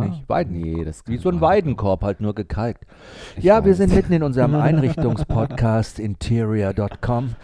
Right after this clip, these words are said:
Speaker 2: Oh
Speaker 1: wo wir
Speaker 2: nein.
Speaker 1: mit den führenden Inneneinrichtern
Speaker 2: Schrecklich, ne?
Speaker 1: über die neuen
Speaker 2: Aber
Speaker 1: Ideen sprechen.
Speaker 2: wir können zusammenfassend sagen, wir sind sehr froh,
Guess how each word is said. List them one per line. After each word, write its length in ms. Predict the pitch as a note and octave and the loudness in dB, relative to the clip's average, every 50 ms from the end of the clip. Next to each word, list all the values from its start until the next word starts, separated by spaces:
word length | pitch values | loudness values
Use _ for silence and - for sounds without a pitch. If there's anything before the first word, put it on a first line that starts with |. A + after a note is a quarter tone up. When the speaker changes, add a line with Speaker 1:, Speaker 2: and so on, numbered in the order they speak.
| - - | -16 -12
Speaker 2:
Oh 100 | - G2+ G#2 | -8 -4 -2
Speaker 1:
wo 120 | G2+ G#2 | 0 0
wir 100 | G2+ G#2 F#2 | 0 0 0
Speaker 2:
nein. 80 | G2 F#2+ | 0 0
Speaker 1:
mit 80 | E2+ | 0
den 120 | G#2+ G#2 F#2+ | -2 -2 -4
führenden 600 | F#2 - G#2+ G#2+ G2+ G2 G2 F2+ - G2+ G2+ - | -4 -6 -6 -4 -4 -4 -4 -6 -6 -8 -8 -6
Inneneinrichtern 1080 | - G2 F#2 F#2 F#2 F#2 F2+ - F2 F2 E2+ E2+ E2+ E2 - - - F2+ F2 F2 F2 | -4 -4 -4 -4 -4 -6 -6 -6 -4 -4 -4 -4 -6 -6 -8 -8 -6 -6 -4 -4 -4
Speaker 2:
Schrecklich, 200 | E2+ D#2+ E2 - | -4 -6 -8 -8
ne? 100 | F2 F2 F#2 | -10 -8 -4
Speaker 1:
über 280 | A2 A#2 A2 A2 A2 G#2+ | -4 -4 -2 -2 -4 -4
die 140 | G2 G2+ | -4 -4
neuen 260 | G2+ F#2+ F#2 F#2 F#2 F#2+ | -2 -2 -2 0 0 0
Speaker 2:
Aber 60 | G2 F#2+ | 0 0
Speaker 1:
Ideen 380 | G2 - - F2+ E2+ D#2 - | -2 -4 -4 -6 -6 -6 -8
sprechen. 380 | - - - - D#2 - - - | -10 -12 -12 -12 -14 -10 -6 -4
Speaker 2:
wir 60 | F2+ - | -4 -4
können 220 | - - G2 F2 | -2 -4 -4 -4
zusammenfassend 880 | - - E2+ E2 E2+ E2+ F#2 G#2 A2+ A#2 - A2 A2 - - F#2+ F#2 - | -4 -10 -10 -8 -6 -6 -6 -6 -6 -8 -8 -10 -10 -10 -10 -12 -10 -8
sagen, 420 | - D#2+ D#2+ E2 F2 F#2+ G#2 G2 | -4 -4 -2 -2 -2 -2 -4 -6
wir 100 | F2 D#2 | -8 -8
sind 220 | - E2+ E2 D2 - | -8 -10 -12 -12 -14
sehr 400 | - - E2 E2 E2 F2 F#2 F#2+ | -14 -10 -6 -2 -2 0 0 -2
froh, 460 | - - - - - D2+ D#2 D#2 | -4 -8 -16 -14 -12 -10 -8 -6